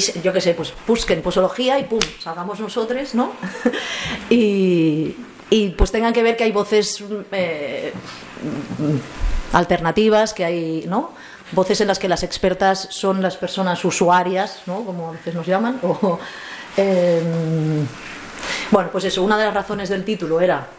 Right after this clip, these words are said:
pues, para hacer este guiño, ¿no? A que, bueno, pues es un, es,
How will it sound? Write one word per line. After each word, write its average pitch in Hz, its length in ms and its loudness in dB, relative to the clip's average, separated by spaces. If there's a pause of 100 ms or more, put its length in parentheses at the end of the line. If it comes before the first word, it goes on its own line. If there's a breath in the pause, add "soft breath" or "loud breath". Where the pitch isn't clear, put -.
(360)
pues, 165 160 2
para 175 200 2
hacer - 200 -4
este 180 200 -2
guiño, 196 400 2
¿no? 220 260 0
A 180 80 -8
que, 165 140 2
bueno, 175 240 0
pues 165 140 -4
es - 140 -6
un, 170 280 0
es, - 340 -2